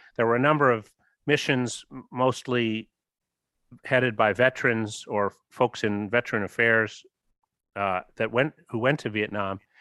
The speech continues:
And finally, in nineteen ninety-five, against the,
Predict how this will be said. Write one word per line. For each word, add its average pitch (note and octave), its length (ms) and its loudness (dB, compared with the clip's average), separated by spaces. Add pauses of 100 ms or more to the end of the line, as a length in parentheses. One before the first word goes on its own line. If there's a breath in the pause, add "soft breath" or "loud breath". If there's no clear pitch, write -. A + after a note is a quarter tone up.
(140 soft breath)
And A2+ 120 -4
finally, D#3+ 360 6
in B2 80 2
nineteen B2+ 300 -2
ninety-five, G#2 800 2 (560)
against C#3+ 720 0 (640)
the, A2+ 340 0